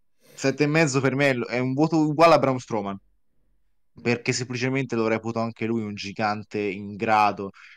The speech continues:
ehm, di essere moderno, in grado di saper volare, in grado di saper fare delle manovre che ti fanno dire: "Porca di quella puttana, come fa a farle nonostante la stazza?" E tutto quanto. Eh, sì, ha vinto poco perché ha vinto in W W E, credo, solamente un titolo nordamericano e nient'altro.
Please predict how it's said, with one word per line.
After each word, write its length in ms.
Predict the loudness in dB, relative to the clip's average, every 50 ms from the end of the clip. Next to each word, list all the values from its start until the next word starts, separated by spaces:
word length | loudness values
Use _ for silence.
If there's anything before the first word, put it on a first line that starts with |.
| -20 -14
ehm, 460 | -8 -6 -6 -6 -6 -8 -12 -12 -12 -10
di 140 | -4 -2
essere 420 | -2 0 0 -2 -2 -2 -2 -4 -4
moderno, 640 | -6 -8 -6 0 2 4 4 4 4 2 -2 -6
in 60 | -8
grado 240 | -4 -4 -4 -4 -4
di 100 | -6 -8
saper 360 | -8 -8 -8 -8 -8 -8 -8
volare, 500 | -8 -6 -4 2 4 6 6 6 6 4
in 80 | 0 -4
grado 260 | -4 -6 -6 -6 -6
di 80 | -10 -10
saper 340 | -8 -8 -8 -8 -8 -10 -10
fare 280 | -8 -2 -2 0 0 0
delle 180 | -4 -6 -6 -6
manovre 360 | -6 -6 -4 -4 -6 -6 -8
che 80 | -12
ti 100 | -14 -14
fanno 160 | -12 -10 -10 -6
dire: 220 | -6 -4 -4 -4
"Porca 380 | -2 0 0 0 -2 -4 -8 -10
di 80 | -8
quella 180 | -6 -6 -6 -6
puttana, 540 | -8 -10 -14 -12 -8 -6 -6 -6 -6 -8 -8
come 160 | -8 -10 -4
fa 160 | 0 0 0
a 40 | 0
farle 460 | 0 0 0 2 2 2 0 -4 -4
nonostante 600 | -4 -6 -6 -6 -8 -6 -4 -4 -4 -2 -2 -4
la 80 | -4 -4
stazza?" 480 | -4 -2 0 0 0 0 -2 -6 -6 -6 -8 -14 -16 -14 -14 -16 -16 -16 -10
E 80 | -10 -8
tutto 240 | -6 -6 -6 -6 -4
quanto. 380 | -2 -2 -2 -4 -6 -10 -18 _ _ _ _ _ -20 -20 -10
Eh, 560 | -2 2 4 4 4 4 4 2 2 0 -2 -4
sì, 340 | -2 2 4 6 6 6 6
ha 140 | 4 2 0
vinto 400 | -2 -6 -6 -4 0 0 0 2
poco 380 | 4 6 6 6 6 4 0
perché 220 | 0 0 0 0 -2
ha 40 | -2
vinto 300 | -2 -6 -8 -8 -8 -8
in 60 | -6 -4
W 140 | -4 -4 -4
W 260 | -4 -4 -4 -2 -4
E, 40 | -4
credo, 280 | -4 -6 -10 -8 -8 -8
solamente 500 | -6 -4 -4 -4 -2 -4 -4 -6 -6 -10
un 80 | -10
titolo 440 | -8 -8 -8 -6 -6 -4 -4 -4 -4
nordamericano 840 | -2 -2 -2 -2 -2 -4 -6 -6 -8 -8 -8 -8 -8 -8 -10 -12 -14 _
e 140 | -14 -12 -8
nient'altro. 600 | -8 -8 -8 -6 -6 -6 -6 -6 -8 -12 -12 -12